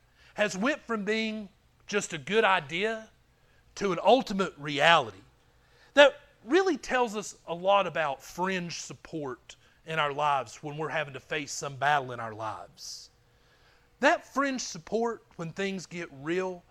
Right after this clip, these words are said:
kinda tend to fall off just a little bit. And that's okay. They're not needed in this battle. They may be needed somewhere else in God's story. Because defeating yourself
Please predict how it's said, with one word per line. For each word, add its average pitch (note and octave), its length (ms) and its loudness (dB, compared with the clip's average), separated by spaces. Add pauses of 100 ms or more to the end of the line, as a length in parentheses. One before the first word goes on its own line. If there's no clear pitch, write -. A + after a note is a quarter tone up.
(320)
kinda G#3 340 -2
tend F3+ 320 -10
to - 60 -12
fall D#3 360 -4
off C#3 440 -6
just B2+ 240 -14
a A#2+ 40 -14
little G#2+ 220 -14
bit. F#2+ 300 -16 (240)
And F4 120 4
that's F4+ 200 4
okay. C#4+ 520 0 (960)
They're D4 160 2
not E4+ 300 2
needed C4+ 340 0
in F#3 160 -2
this E3+ 160 -6
battle. A#2+ 480 -6 (260)
They E4+ 200 4
may G4+ 140 2
be D#4+ 160 0
needed C4+ 340 -4
somewhere A#3 480 6
else G#3+ 300 4
in D#3 100 -8
God's C#3+ 340 2
story. G#2+ 500 -12 (300)
Because C#4 480 2 (240)
defeating E4+ 680 0
yourself B3+ 680 -4